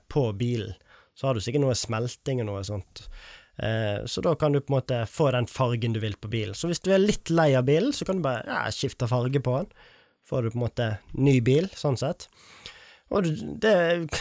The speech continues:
<laughs> litt stilig. Du kan faktisk foliere hva som helst. Du kan foliere bord, eller du kan foliere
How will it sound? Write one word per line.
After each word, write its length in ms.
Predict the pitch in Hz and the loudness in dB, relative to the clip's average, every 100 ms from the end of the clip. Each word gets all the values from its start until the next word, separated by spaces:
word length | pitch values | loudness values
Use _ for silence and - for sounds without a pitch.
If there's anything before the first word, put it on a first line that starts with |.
| - - | -2 -4
<laughs> 480 | 180 185 - - | -4 -6 -2 0
litt 160 | 214 - - | 0 -2 -6
stilig. 300 | - 160 120 | -2 0 0
Du 60 | 151 | 2
kan 140 | 226 - | 0 0
faktisk 300 | 226 - - | -2 -4 2
foliere 300 | 208 185 170 | 4 4 2
hva 180 | - 190 | 2 0
som 160 | - 117 | 2 0
helst. 400 | 120 - - - _ _ _ _ _ _ _ | -2 -8 -10 -16 _ _ _ _ _ _ _
Du 60 | - | 0
kan 460 | 185 175 165 156 143 | 4 6 4 2 0
foliere 340 | - 165 156 127 | 2 4 6 4
bord, 480 | 123 160 131 117 113 | 6 6 4 2 2
eller 340 | 107 101 104 | 2 2 0
du 80 | 107 | 0
kan 160 | 107 110 | -2 -2
foliere 960 | - 120 117 123 110 101 98 98 101 | -2 -2 0 -2 -2 -4 -4 -4 -6